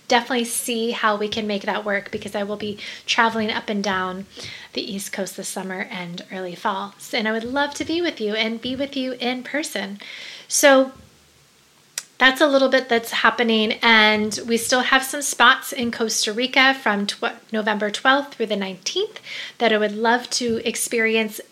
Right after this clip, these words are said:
in person in Costa Rica, Embodied Radiance, where we're going to reset our nervous system, drop down into our rest and digest and eat really good, beautiful tropi-,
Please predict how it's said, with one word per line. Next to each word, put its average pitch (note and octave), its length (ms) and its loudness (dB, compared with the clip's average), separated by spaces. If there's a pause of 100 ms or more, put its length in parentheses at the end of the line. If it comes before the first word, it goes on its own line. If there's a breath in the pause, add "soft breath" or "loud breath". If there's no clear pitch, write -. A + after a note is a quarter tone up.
(460)
in B3 180 2
person B3+ 640 2 (400 loud breath)
in D#4 200 6
Costa D#4 440 4
Rica, D#4+ 580 4
Embodied C4 640 6
Radiance, C#4+ 600 2
where B3+ 180 6
we're B3 160 4
going B3+ 300 0
to A#3+ 220 -2 (100)
reset C4 1000 2
our A3 140 4
nervous A#3 480 4
system, C#4+ 380 -2
drop G3+ 340 -2
down B3 480 8
into G#3 220 -2
our F#3 180 -4
rest A#3+ 480 2
and G3+ 100 -4
digest B3+ 760 -2
and F#3+ 180 -8
eat C4 340 -2
really A#3 480 -2
good, B3 360 -2
beautiful B3+ 440 -4
tropi-, A#3+ 560 -2